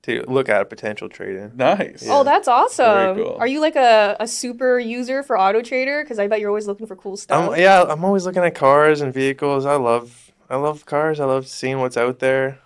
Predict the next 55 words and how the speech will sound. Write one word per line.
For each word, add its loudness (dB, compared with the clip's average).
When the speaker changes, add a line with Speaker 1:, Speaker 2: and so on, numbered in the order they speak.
Speaker 3:
Yeah, 2
we -2
do -2
that 2
all 4
the -2
time. 0
We're -2
always 0
on 0
the 0
marketplace, -2
think, -6
looking -2
at 0
stuff 0
that -4
I 0
clearly -2
can't -6
afford, -2
but, 0
like, 0
"Ooh, 2
this -2
looks 2
fun." 4
And 0
Speaker 2:
Or 8
Speaker 3:
then 8
Speaker 2:
stuff 6
I 8
have 6
to -2
talk -2
Jody 0
out 2
of. 0
Speaker 3:
Yeah, 4
Speaker 2:
"Oh, 8
Speaker 3:
he, 4
Speaker 2:
what 4
do 4
Speaker 3:
he 2
Speaker 2:
you, 2
what 4
do -4
you 2
think -2
of -4
this, -2
like, -4
nineteen -4
seventy-three -8
Porsche?" -4